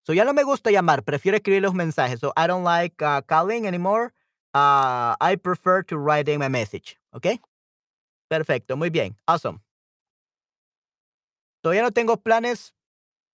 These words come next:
para el fin de semana, okay? So, actually, Dino, whenever we're talking about plans, you use, uh, for a specific day, you say para el fin de semana. Todavía no tengo planes para el fin de semana, okay?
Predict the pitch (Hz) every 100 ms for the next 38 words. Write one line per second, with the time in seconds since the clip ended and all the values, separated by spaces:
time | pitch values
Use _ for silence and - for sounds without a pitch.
0 | _ 254 262 208 127 107 - 151 151 190
1 | 185 170 151 139 127 175 190 196 165 175
2 | - 214 208 208 175 185 208 170 151 165
3 | 175 180 175 165 143 139 165 190 214 -
4 | 156 160 185 - _ _ _ _ - 156
5 | 139 139 160 151 147 185 233 208 247 254
6 | 175 185 180 - 226 240 226 190 - 170
7 | 147 139 127 101 92 - _ _ _ _
8 | _ _ _ _ _ _ - 170 202 214
9 | 208 196 190 196 202 - 175 165 - 160
10 | 147 135 120 104 110 226